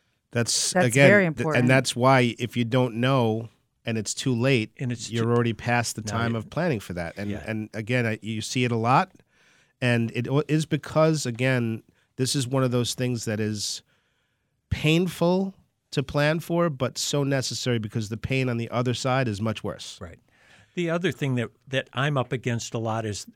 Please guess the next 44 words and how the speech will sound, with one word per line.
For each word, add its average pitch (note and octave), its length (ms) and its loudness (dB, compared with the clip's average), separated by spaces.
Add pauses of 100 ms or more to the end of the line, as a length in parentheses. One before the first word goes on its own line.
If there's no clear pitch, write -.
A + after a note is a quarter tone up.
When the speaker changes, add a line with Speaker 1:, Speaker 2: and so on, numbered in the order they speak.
(160)
Speaker 3:
there C3+ 140 2
are B2 60 2
books E3 300 -2
published C3 480 -4
all C3 120 2
the A#2+ 120 -2
time. B2 360 -4 (460)
Pay, G#3 160 2
f-, - 160 -4 (120)
you D#3 160 -2
know, B2+ 160 -2
you E3 200 0
never G3 260 6
have F3+ 220 0
to D#3+ 80 -2
pay D#3 280 0
for C3 200 -4
college. A2+ 420 -2
You C3+ 80 0
get C#3 180 -2
grants C#3+ 360 -2
and C3+ 100 -4
scholarships. B2 680 -6 (500)
Well, D#3+ 80 -4
that's A3 240 0
about F3+ 240 0
a C3 60 0
two-year E3 680 -2
full-time C3+ 800 -2
job F#2+ 540 -4 (240)
to A#2+ 120 0
Speaker 1:
Yeah. C3 80 2
Speaker 3:
research E3 380 4 (140)
Speaker 2:
Just - 40 -8
to, - 140 4
Speaker 3:
and B2 100 0
fill D#3 320 2
Speaker 2:
right. F3 220 8
Speaker 3:
out C#3+ 80 4
all C#3+ 120 2
of A#2+ 140 -2
those B2+ 260 2
forms, A#2 640 -2 (560)
and C3+ 300 -2